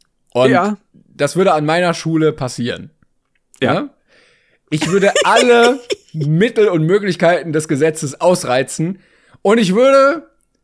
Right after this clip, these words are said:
Speaker 1: tatsächlich die D-N-A-Abgleichung über die Kotprobe gehen und diesen,
Speaker 2: <laughs>
Speaker 1: diesen Tu nicht gut ausfindig machen, einfach nur, um den zu belangen, um den, äh, zu bestrafen.
Speaker 2: Ich find schön, dass du ihn auch noch Tu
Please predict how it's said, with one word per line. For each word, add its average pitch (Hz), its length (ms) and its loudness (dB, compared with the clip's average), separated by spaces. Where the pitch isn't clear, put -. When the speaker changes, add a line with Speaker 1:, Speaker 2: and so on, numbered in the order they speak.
Speaker 1:
tatsächlich 190 720 0
die 151 160 -6
D-N-A-Abgleichung 175 1200 0
über 214 260 2
die 180 120 -2
Kotprobe 165 500 0
gehen 143 380 0
und 170 160 2
diesen, 170 400 0
Speaker 2:
<laughs> - 260 -18
Speaker 1:
diesen 175 320 2
Tu 269 160 2
nicht 294 160 0
gut 233 160 -2
ausfindig 175 460 2
machen, 151 200 0
einfach 262 300 2
nur, 233 400 2
um 170 320 0
den 262 240 0
zu 226 160 -2
belangen, 202 380 2
um 170 260 -4
den, 233 460 0
äh, 175 340 2
zu 185 140 -4
bestrafen. 156 680 -4
Speaker 2:
Ich - 540 -2
find 415 140 0
schön, 320 200 0
dass 285 200 2
du 320 60 2
ihn 262 40 -4
auch 220 140 0
noch 208 160 -2
Tu 339 240 4